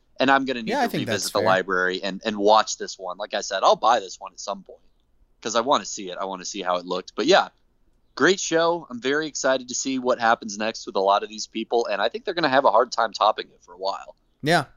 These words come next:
Speaker 2: yeah, I think so too. It, a lot of pieces came together with this, and, uh, and yeah, they did a really good job. So we'll see where it goes
Speaker 1: All right,
Speaker 2: from
Speaker 1: can we
Speaker 2: here. But, um,
Speaker 1: can we transition into Dynamite and me dumping on this product that I've just praised so much real quick?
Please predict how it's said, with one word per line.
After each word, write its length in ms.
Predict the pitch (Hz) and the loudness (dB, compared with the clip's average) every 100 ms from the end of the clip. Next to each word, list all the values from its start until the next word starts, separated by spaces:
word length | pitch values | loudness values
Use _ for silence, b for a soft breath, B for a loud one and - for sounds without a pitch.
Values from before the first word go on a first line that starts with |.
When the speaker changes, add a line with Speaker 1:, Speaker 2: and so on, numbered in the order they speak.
| - | -4
Speaker 2:
yeah, 180 | 143 | 0
I 100 | 143 | 0
think 200 | 147 160 | 0 -4
so 160 | - 143 | -4 -4
too. 320 | 127 131 117 | -4 -4 -4
It, 220 | 120 123 - | -4 -6 -8
a 140 | 120 | -8
lot 240 | 120 135 139 | -2 0 0
of 80 | |
pieces 380 | 135 135 131 120 | -2 -6 -4 -6
came 240 | - 123 110 | -6 -8 -6
together 400 | 104 110 98 101 | -6 -6 -6 -8
with 160 | 98 | -8
this, 360 | 107 104 - - | -8 -4 -4 -6
and, 380 | 101 110 107 104 | -8 -8 -8 -6
uh, 260 | 104 101 98 _ b b b b - | -6 -6 -10 _ b b b b -10
and 140 | 123 | -4
yeah, 120 | 160 | -2
they 120 | 127 | -2
did 140 | 131 139 | -2 -2
a 40 | |
really 220 | 135 143 | -2 -2
good 160 | 139 139 | -2 -2
job. 320 | 139 147 110 - _ | -2 -2 -4 -10 _
So 300 | - - 110 98 b b b b b | -12 -6 -6 -8 b b b b b
we'll 100 | 156 | -2
see 180 | 202 202 | 2 6
where 160 | 196 | 6
it 40 | 170 | 6
goes 100 | 175 | 6
Speaker 1:
All 60 | 147 | 8
right, 160 | 131 | 6
Speaker 2:
from 100 | 175 | 2
Speaker 1:
can 80 | 147 165 | 0 0
we 20 | |
Speaker 2:
here. 100 | 208 214 _ _ - | -2 -6 _ _ -10
But, 240 | 120 113 | -4 -2
um, 280 | 113 113 110 - | -4 -6 -10 -6
Speaker 1:
can 120 | 170 | -6
we 100 | 180 | -4
transition 640 | - 240 208 202 - 196 | 0 0 2 0 2 -2
into 280 | 160 156 156 | 0 -2 0
Dynamite 580 | 123 123 127 127 117 110 | 4 4 4 4 4 2
and 180 | 113 107 | -4 -4
me 100 | 110 | -6
dumping 420 | 101 104 101 113 | -4 -4 -2 -2
on 120 | 117 | -2
this 100 | 113 - | -2 -4
product 580 | 113 110 113 110 110 | 2 4 4 0 -4
that 100 | - | -2
I've 100 | 104 | -2
just 160 | 101 - | -2 -8
praised 340 | - 107 101 - | -4 -4 -4 -2
so 100 | 110 | 0
much 260 | 107 - | 0 0
real 140 | 101 95 | -4 -2
quick? 320 | 107 107 | 2 2